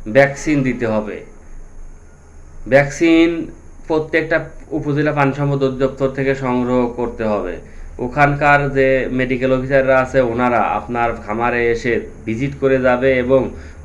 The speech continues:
কখন কোন ভ্যাকসিন দিতে হবে, কোন রোগের কোন ভ্যাকসিন, কতদিন পর পর ভ্যাকসিন দিতে হয়,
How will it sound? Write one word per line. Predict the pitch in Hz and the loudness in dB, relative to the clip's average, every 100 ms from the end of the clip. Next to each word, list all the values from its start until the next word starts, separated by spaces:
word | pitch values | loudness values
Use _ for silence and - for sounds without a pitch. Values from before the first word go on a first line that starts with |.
| - | 2
কখন | 139 135 165 131 110 - - - | 2 2 0 0 -2 -10 -18 -4
কোন | 139 135 123 | 2 2 4
ভ্যাকসিন | 131 - 147 | 2 2 -2
দিতে | 135 131 139 | 0 2 2
হবে, | 123 | 2
কোন | 123 143 143 139 | 0 0 2 2
রোগের | 139 135 | 2 0
কোন | 139 135 127 | 0 0 4
ভ্যাকসিন, | 135 131 135 117 | 2 2 -2 0
কতদিন | 135 139 135 135 | 2 2 2 0
পর | 131 135 | 2 0
পর | 127 | 0
ভ্যাকসিন | 123 127 - 131 | 2 0 0 -4
দিতে | 120 123 | -2 -2
হয়, | 110 | 0